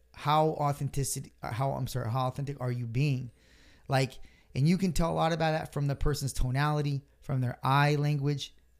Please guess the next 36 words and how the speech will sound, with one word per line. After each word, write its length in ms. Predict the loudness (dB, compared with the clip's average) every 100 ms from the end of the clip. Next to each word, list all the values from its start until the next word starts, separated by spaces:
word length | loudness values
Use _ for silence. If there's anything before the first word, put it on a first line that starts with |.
| -2
I 100 | 0
call 180 | 0
it 80 | 0
eye 180 | 0 0
language. 480 | 0 -2 -4 -6 -8
That's 180 | -6 -2
not 120 | 0
even, 180 | 0 0
I 40 | 0
don't 80 |
even 80 | 0
know 60 | 0
if 80 | -4
it's 80 | -4
a 60 |
real 160 | -4 -4
thing, 280 | -4 -4 -6 -12 -20 -20 -4
but 100 | 0
it's, 320 | 2 0 -6 -8
it's 120 | 2
how 140 | 4 6
I 100 | 6
read, 280 | 4 2 0
read 400 | -2 0 0 -2
people. 280 | -4 -6 -4
And 80 |
essentially 360 | -2 -2 -2 0
the 160 | 0 2
eyes 280 | 2 2
are 60 | 0
a 40 |
part 180 | 0 -2
of 60 | -2
the 60 |
brain, 360 | -2 0 0 0
man. 260 | -2 -4